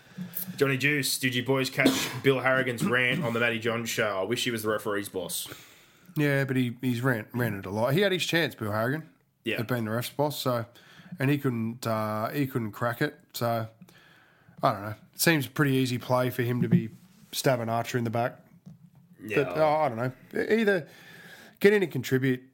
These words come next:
Speaker 2: stop pushing your agenda through the media. I, I don't know.
Speaker 1: Yeah.
Speaker 2: I, I, I don't like it. I, it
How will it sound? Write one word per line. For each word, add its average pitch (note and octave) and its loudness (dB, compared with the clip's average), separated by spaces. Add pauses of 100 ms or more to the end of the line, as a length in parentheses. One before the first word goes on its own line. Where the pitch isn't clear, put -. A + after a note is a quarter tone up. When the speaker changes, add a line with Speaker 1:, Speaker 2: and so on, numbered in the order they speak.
Speaker 2:
stop - 0 (720)
pushing C3 0
your A#2+ 0
agenda A#2 -2
through A2+ -2
the G#2+ -4
media. A2+ -2
I, B2 -2
I - -2
don't G#2 -8
know. G2 -8 (260)
Speaker 1:
Yeah. G#2+ -4
Speaker 2:
I, C#3 0
I, B2+ -2
I A2+ -4
don't G#2 -6
like G#2+ -2
it. C#3 6
I, B2+ 4
it C3 -10